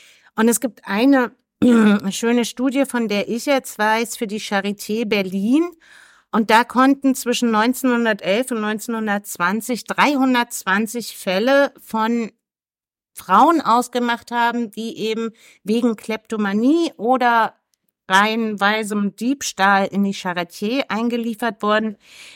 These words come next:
Ich weiß, dass es Unterlagen auch aus den hallischen Psychiatrien gibt. Das müsste man einfach mal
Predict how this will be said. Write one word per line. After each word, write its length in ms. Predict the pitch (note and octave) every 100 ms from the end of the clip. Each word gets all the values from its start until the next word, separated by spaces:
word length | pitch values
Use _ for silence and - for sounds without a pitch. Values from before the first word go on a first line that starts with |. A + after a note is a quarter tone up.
| -
Ich 160 | G3
weiß, 340 | G#3+ C4+ - -
dass 180 | A#3+
es 180 | A#3+ G#3
Unterlagen 760 | - B3 C4 B3+ A#3 A#3 A3+ G#3+
auch 240 | G3+ A#3
aus 240 | - G3 -
den 340 | G#3 G3+ F#3+
hallischen 480 | F#3 A3+ C#4 C4+ B3+
Psychiatrien 800 | - B3+ B3 A#3 - A#3+ A#3+ A#3
gibt. 340 | A3 A3 _
Das 280 | G#3 G3 -
müsste 520 | - G#3 A#3 B3+ - A#3+
man 240 | A3 G#3
einfach 400 | F#3+ G#3 A3 G3+
mal 540 | G#3 G3 G3 F#3+ F#3+